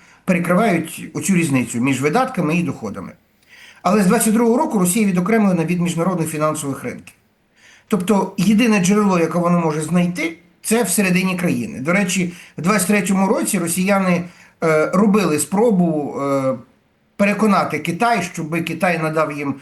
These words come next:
стабілізаційний кредит, або щоб вони випустили облігації для розповсюдження в Китаї. Тоді Китай відмовився.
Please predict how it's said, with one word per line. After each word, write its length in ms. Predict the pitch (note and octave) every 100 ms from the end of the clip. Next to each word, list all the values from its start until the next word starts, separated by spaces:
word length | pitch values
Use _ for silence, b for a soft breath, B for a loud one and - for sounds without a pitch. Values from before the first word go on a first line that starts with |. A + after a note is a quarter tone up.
| B B
стабілізаційний 800 | - F#3 F3+ F3+ F3+ F3+ E3+ D#3+
кредит, 460 | E3 F#3+ A#3 C#4 -
або 640 | D#3 D#3 G3+ G3 F3+ E3+ B B -
щоб 240 | - F3+
вони 280 | F#3+ G3 F#3
випустили 540 | F#3+ F3+ F3 F#3 F3
облігації 560 | F3 F3+ F#3+ B3 - F3+
для 140 | F3
розповсюдження 600 | F3 F3 F3+ F3 F3+ E3
в 80 | E3+
Китаї. 340 | E3 E3 C3 B2
Тоді 160 | D#3+ C4+
Китай 340 | F#3 F3+ F3+
відмовився. 600 | F3 C#3+ A#2 A2 - -